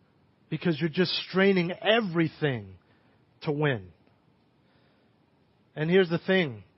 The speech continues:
with the word fervent as it relates to the athlete and love.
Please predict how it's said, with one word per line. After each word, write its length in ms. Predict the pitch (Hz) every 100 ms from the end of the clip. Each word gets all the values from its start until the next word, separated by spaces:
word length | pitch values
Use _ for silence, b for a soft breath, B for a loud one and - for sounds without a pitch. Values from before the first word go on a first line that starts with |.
| _ _ _ _
with 160 | 147 147
the 80 | 151
word 240 | 151 143 -
fervent 400 | 175 160 147 123
as 180 | 147 139
it 40 |
relates 440 | 143 143 151 156 -
to 80 | 147
the 160 | 143
athlete 540 | 147 156 - 131 131 - _ _ _ _ _ _ _
and 240 | 147 170 165
love. 320 | 131 110 120